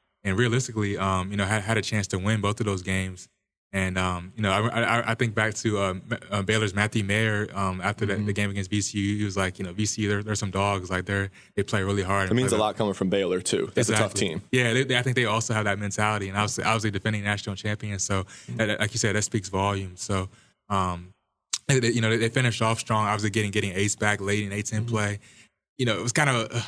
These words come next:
Speaker 1: I guess you could say a, a haggard or un-, un-, un-, un-, you know, uh, they, they, uh, end to the schedule they, as they couldn't really foresee because, uh, the last couple games were canceled, couldn't, including
Speaker 2: Mm-hmm.
Speaker 1: Penn State because of covid issues. But, um, still coming back from, from Bahamas, um, finished off pretty,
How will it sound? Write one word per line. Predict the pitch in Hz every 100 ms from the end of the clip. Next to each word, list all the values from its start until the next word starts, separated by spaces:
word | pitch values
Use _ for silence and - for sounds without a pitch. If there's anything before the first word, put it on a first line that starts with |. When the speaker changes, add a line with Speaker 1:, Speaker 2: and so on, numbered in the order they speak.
| -
Speaker 1:
I | 135
guess | 127
you |
could | 131
say | 123 120
a, | 104 73
a | 104
haggard | 120 123 120 120
or | 113 98
un-, | 101 107 117
un-, | 107 113 110
un-, | 113 113 -
un-, | 117 113 113
you | 117
know, | 107 95 - - - _ -
uh, | 82 _
they, | 120
they, | 113 -
uh, | 113
end | 113 123 123
to |
the | 110
schedule | - 120 113
they, | 110
as | 107 104
they | 104
couldn't | - 113
really | 107 104
foresee | - 101 - 117
because, | 107 104 110 98
uh, | 98
the | 98
last | 101 98
couple | 110
games | 104 101 101
were | 95
canceled, | 107 104 - 95
couldn't, | - 110
including | 120 117 110
Speaker 2:
Mm-hmm. | 110
Speaker 1:
Penn | 101
State | - 107 98
because | 95 101
of | 98 87
covid | 113 110 101
issues. | 101 - 101 95
But, | 90 98 92 - - _ _ -
um, | 98 92
still | 92 135 117
coming | 120 107
back | 104
from, | - 98
from | 107
Bahamas, | 98 95 101 101 98 90
um, | 92 92 90
finished | 107 101 -
off | 98
pretty, | - 101